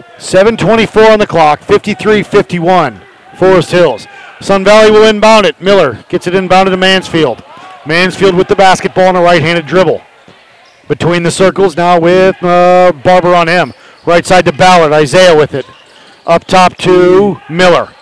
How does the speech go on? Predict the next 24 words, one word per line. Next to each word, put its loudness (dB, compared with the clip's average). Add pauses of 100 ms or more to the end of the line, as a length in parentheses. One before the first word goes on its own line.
(220)
Miller 0
and -2
Tyson -2
going -2
at -4
it. -8 (720)
Miller 2
with -2
the -4
dribble. 0 (400)
Miller 0
on 0
that -2
right 0
side. 0
Backdoor. 2 (180)
Schinhauser 2
up 0
and 0
good. 2 (240)
Dorian 2
Schinhauser, 0
the 0
sophomore. -2